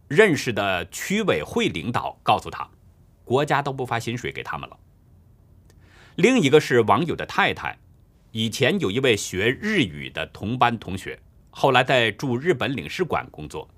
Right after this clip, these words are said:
这个人呢，告诉网友的太太说，从两年前疫情开始，发工资就出问题，大概三个月才发一次工资。网友表示，可见中国真的财务上出现大坑了，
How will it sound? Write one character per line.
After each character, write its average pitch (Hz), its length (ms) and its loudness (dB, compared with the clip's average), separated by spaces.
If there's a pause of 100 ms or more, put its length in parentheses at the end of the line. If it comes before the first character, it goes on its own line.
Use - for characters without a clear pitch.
(520)
这 240 100 4
个 202 80 4
人 92 200 0
呢， 82 140 -4
告 123 200 2
诉 104 160 -8
网 90 180 -2
友 104 120 -4
的 - 100 -10
太 107 240 -2
太 - 180 -8 (280)
说， 196 280 6
从 196 520 -2
两 127 400 4
年 127 200 0
前 156 480 0 (120)
疫 190 120 -4
情 175 140 0
开 226 180 0
始， 73 320 -4 (340)
发 165 260 4
工 170 200 -4
资 139 200 -6
就 113 120 -6
出 - 200 -12
问 87 120 -4
题， - 220 -16 (720)
大 156 220 2
概 113 200 0
三 147 300 -2
个 196 100 -2
月 98 160 -4
才 82 200 -8
发 90 180 -6
一 73 100 -12
次 82 140 -10
工 82 160 -12
资。 92 220 -10 (1300)
网 156 140 4
友 196 120 6
表 113 160 4
示， 127 180 -2
可 104 380 0
见 135 480 4
中 160 180 0
国 131 160 2
真 196 400 2
的 107 140 -2
财 - 380 -6
务 147 140 -2
上 87 200 -2
出 - 160 -8
现 80 160 -6
大 - 140 -6
坑 73 200 -12
了， - 140 -12